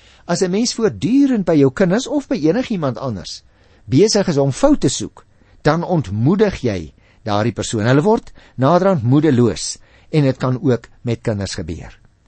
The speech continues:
Daarom lyk dit vir my, en ek sê dit in groot nederige afhanklikheid van die Here, want ek is alles behalwe 'n modelouer, né? Weet nie hoe slaag jy daarin nie. Ouer wees, liewe luisteraar, verg dus inspanning.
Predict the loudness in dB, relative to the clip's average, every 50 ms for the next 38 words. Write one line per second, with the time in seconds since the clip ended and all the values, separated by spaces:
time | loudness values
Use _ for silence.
0 | _ _ _ _ _ _ _ _ -8 -4 -2 0 0 2 2 2 2 2 0 -2
1 | -4 -6 -4 -4 -2 0 2 0 0 -2 -4 -6 -2 0 0 0 0 -2 -6 -8
2 | -12 -10 -6 -2 0 0 0 0 0 0 0 2 2 0 0 -4 -6 -6 -6 -6
3 | -6 -6 -6 -6 -6 -4 -4 -4 -4 -4 -4 -6 -4 -4 -4 -4 -2 -2 -2 -2
4 | -4 -4 -6 -10 -18 -20 _ _ _ _ _ _ _ _ _ -2 -2 0 0 -2
5 | -6 -4 -2 0 2 2 2 0 -2 -4 -2 0 0 0 0 0 -2 -6 -8 _
6 | _ _ _ _ _ _ -8 -4 -4 -4 -4 -4 -2 -2 0 0 0 0 -2 0
7 | 0 0 0 2 2 4 4 4 2 0 -4 -8 -10 -10 -12 -14 _ _ _ _
8 | _ -8 -4 -4 -2 0 0 0 0 0 0 0 -2 -2 -2 -2 -4 -4 -2 0
9 | 0 0 0 -2 -4 -8 -10 -10 -12 -14 _ _ _ _ _ -20 _ _ _ _
10 | -2 0 2 4 4 4 4 4 4 4 4 2 0 -2 -2 0 0 0 0 0
11 | -2 -2 -2 -2 -2 -2 -2 -4 -6 -8 -10 -16 _ _ _ _ _ _ _ _
12 | _ _ -8 -2 0 0 0 0 -2 -2 -4 -4 -4 -4 -4 -4 -2 -2 -2 -6
13 | -6 -6 -6 -6 -8 -10 -14